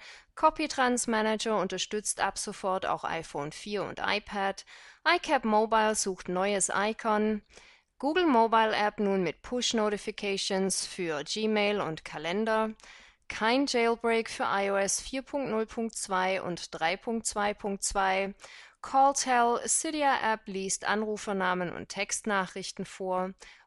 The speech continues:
Volume Booster vier Punkt null verspricht Steigerung der iPhone-Lautstärke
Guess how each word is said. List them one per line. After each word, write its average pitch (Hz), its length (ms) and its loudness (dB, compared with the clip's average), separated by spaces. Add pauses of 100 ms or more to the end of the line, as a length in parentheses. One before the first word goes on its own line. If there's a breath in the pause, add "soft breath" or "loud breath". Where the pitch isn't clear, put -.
(140)
Volume 262 360 4
Booster 262 400 -2
vier 269 240 -6
Punkt 302 260 -4
null 226 240 2
verspricht - 580 -6
Steigerung 185 680 -2
der 143 180 -4
iPhone-Lautstärke 185 1300 -2